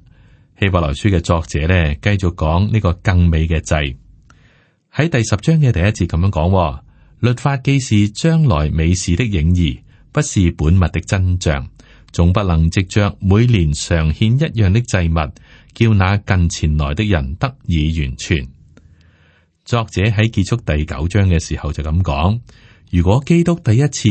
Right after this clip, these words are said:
降臨世上嘅時候，捨命拯救人失敗嘅話，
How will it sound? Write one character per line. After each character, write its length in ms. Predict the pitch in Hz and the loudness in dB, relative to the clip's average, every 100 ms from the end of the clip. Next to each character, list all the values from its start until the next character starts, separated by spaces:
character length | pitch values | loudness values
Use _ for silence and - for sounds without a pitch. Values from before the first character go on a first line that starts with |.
| 87 | 0
降 240 | - 117 | 2 2
臨 280 | 113 73 76 | 4 2 0
世 220 | - 117 107 | 0 0 2
上 240 | 87 85 | 0 2
嘅 160 | 101 - | 0 -2
時 160 | 71 | -4
候， 320 | - 82 - - - - - | -4 -4 -6 -14 -20 -20 -20
捨 360 | - - 80 123 | -10 -2 2 4
命 320 | 123 92 92 | 4 4 2
拯 280 | 87 85 113 | 0 2 2
救 140 | 117 | 2
人 180 | 87 64 | 0 -2
失 140 | - 113 | -2 -4
敗 320 | - 69 69 | -2 -6 -6
嘅 120 | 71 | -8
話， 300 | 67 85 113 | -4 -4 -4